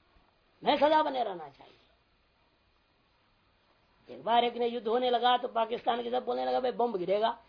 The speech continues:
सब ब्लैकआउट कर रहे, कहते गिरने दो क्या आपत्ति है, अरे क्यों मर जाएंगे, अरे गिरेगा मार्केट में ना गिरेगा, हमारे यहाँ तो नहीं गिरेगा,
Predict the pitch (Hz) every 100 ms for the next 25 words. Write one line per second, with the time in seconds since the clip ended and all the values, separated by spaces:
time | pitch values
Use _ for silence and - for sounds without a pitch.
0 | _ - 233 233 240 262 240 185 175 196
1 | 240 - _ _ _ _ 196 202 165 165
2 | 175 165 165 135 - - - - _ _
3 | _ _ _ _ - 135 - _ _ _
4 | _ _ _ _ _ _ _ _ - -
5 | 180 214 254 185 196 226 285 339 _ _
6 | _ 269 330 302 - _ _ _ _ 151
7 | 160 170 240 202 135 160 143 165 - 240
8 | 285 277 180 156 135 170 165 - - -
9 | 190 190 - 190 214 294 262 277 190 165
10 | 151 180 180